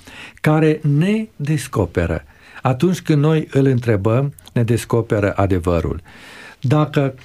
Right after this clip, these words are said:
apelăm la acest Dumnezeu, atunci va trebui să renunțăm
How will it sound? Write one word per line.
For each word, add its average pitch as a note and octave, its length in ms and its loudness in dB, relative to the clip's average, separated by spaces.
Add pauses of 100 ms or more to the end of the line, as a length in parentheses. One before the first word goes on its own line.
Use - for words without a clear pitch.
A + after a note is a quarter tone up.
(140)
apelăm D#3 600 2
la D#3 120 2
acest C#3+ 320 0
Dumnezeu, A2 680 0 (520)
atunci B2 580 0 (520)
va A#2+ 180 0
trebui A#2+ 300 2
să C3+ 200 -2
renunțăm A2 680 0